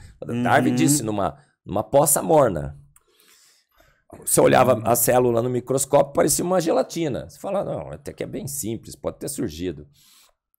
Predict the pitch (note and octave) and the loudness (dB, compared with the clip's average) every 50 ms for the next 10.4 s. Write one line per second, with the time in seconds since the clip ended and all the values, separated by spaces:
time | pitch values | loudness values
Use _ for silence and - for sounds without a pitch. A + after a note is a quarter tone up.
0 | _ _ _ _ - - B2+ - - F3+ G#3 B3+ D4+ - - - E3 E3+ D3+ C3+ | _ _ _ _ -8 -6 -6 2 4 6 6 6 4 2 2 2 0 2 2 2
1 | - - A#2+ A2+ B2 C#3+ F3 F3 D3 B2+ B2 A#2+ C3 C3+ C3 A#2+ - B2 A2 - | 2 2 2 2 2 2 2 2 0 -2 0 2 2 2 2 -2 -4 -4 -2 -2
2 | A2 A2 C#3+ G3+ G#3 - D#3+ C3+ - A2 A#2+ A#2 G#2 F#2+ F#2+ A2 D3+ F3 C#3+ G2+ | -2 -2 -4 -4 0 0 0 0 2 0 0 0 0 -2 -4 -6 -4 -4 -6 -6
3 | F#2 A2 B2+ C#3 C#3 C#3 C3+ C#3+ - - - - A#3+ G3 - - D3+ D#3 C#3+ C#3+ | -6 -4 -4 -4 -4 -6 -10 -10 -8 -8 -8 -8 -10 -12 -10 -8 -8 -4 -4 -4
4 | C3+ A#2+ B2 C3 C3 C#3 C3+ C#3 - C3 C3+ C3 A#2+ A#2 A2+ A2+ A2+ A2 G#2+ G#2+ | -4 -4 -4 -2 0 0 0 2 0 0 0 2 2 0 0 0 2 2 2 2
5 | G#2 G2 F#2+ G2 F#2+ - - - - - - A1 - - - - _ - _ _ | 0 0 -2 -2 -4 -4 -4 -4 -6 -4 -4 -6 -6 -8 -10 -10 _ -20 _ _
6 | _ _ _ - - - _ _ _ _ _ _ _ - A#2+ - - D3+ E3 F#3 | _ _ _ -20 -20 -20 _ _ _ _ _ _ _ 0 0 2 4 6 6 6
7 | D3 A2+ C3+ D3+ E3+ E3+ F3 - - - F#3 F3 E3 C#3+ C#3+ - - - F2 F2+ | 6 6 4 4 4 6 4 4 4 6 6 6 6 4 2 -2 -8 -8 -10 -14
8 | - - - - B2 C3 C#3 C#3 C#3 D3+ D#3+ D#3 C#3+ A2 F#2 G#2 B2+ C#3 C#3+ C#3+ | -14 -14 -4 0 4 4 4 4 4 4 6 8 6 6 6 4 0 0 4 4
9 | F3+ A#3 C4 C4 C4 C4+ A3+ F#3+ A3 - F#3+ F#3+ D#3 - E3+ E3+ E3 D#3 - D3+ | 4 6 6 6 4 4 2 -2 -2 -2 -2 -2 0 2 2 2 2 0 -6 -8
10 | C#3 - G2 D#2 C2 - - - | -6 -6 -8 -8 -8 -10 -16 -20